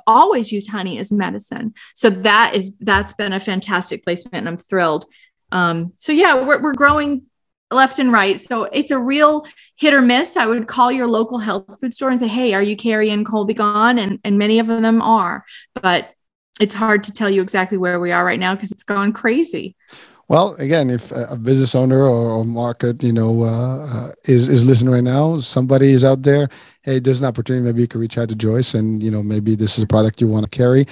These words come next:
Speaker 2: Um, what about, like, Whole Foods and things? I mean, they, they're supposed to be, like,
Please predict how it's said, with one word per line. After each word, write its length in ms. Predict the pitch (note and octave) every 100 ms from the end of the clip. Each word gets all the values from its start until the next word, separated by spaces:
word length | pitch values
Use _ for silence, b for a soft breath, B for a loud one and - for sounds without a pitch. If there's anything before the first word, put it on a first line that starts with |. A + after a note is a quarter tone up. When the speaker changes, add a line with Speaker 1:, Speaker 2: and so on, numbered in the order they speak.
| B B B
Speaker 2:
Um, 240 | C#3+ C3+ C3 B
what 120 | - B3
about, 140 | C#4
like, 120 | F#3+
Whole 200 | - F3
Foods 320 | E3+ D#3 D3 C3
and 120 | A#2+
things? 240 | B2 G#2
I 60 | A#2
mean, 240 | A#2+ A#2+
they, 180 | A2+ A#2+
they're 260 | G#2+ B2 D3
supposed 340 | - B2+ C#3+ -
to 180 | A2
be, 180 | G#2+ A2
like, 160 | G#2+